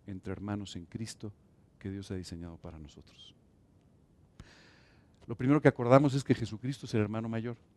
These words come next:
¿cierto? Y todos los demás somos, ¿qué? Hermanos, ¿verdad?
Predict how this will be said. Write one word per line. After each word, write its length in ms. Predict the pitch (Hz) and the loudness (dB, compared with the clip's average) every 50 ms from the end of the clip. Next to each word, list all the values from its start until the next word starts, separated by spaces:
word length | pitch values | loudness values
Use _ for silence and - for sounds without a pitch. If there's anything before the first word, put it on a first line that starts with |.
| _ - | _ -12
¿cierto? 380 | - 120 113 107 - 185 220 - _ _ _ _ _ _ _ _ _ - - _ _ _ _ _ _ _ - _ _ - | -8 -8 -8 -6 -8 -12 -14 -14 _ _ _ _ _ _ _ _ _ -20 -20 _ _ _ _ _ _ _ -20 _ _ -6
Y 100 | 113 110 | -6 -2
todos 220 | - 135 135 139 | 2 4 6 6
los 100 | 135 117 | 6 6
demás 240 | 123 120 127 131 127 | 4 4 4 4 4
somos, 260 | - 139 139 131 - | 2 -2 -4 -4 -2
¿qué? 200 | - - 170 240 - _ _ _ _ _ _ _ - - _ _ _ _ _ _ _ _ _ _ _ _ _ _ _ _ _ _ _ _ _ | 0 0 0 0 0 _ _ _ _ _ _ _ -20 -20 _ _ _ _ _ _ _ _ _ _ _ _ _ _ _ _ _ _ _ _ _
Hermanos, 420 | 123 104 117 165 226 240 165 113 | -4 0 2 2 2 2 0 -2
¿verdad? 220 | 107 113 139 220 | 0 0 0 0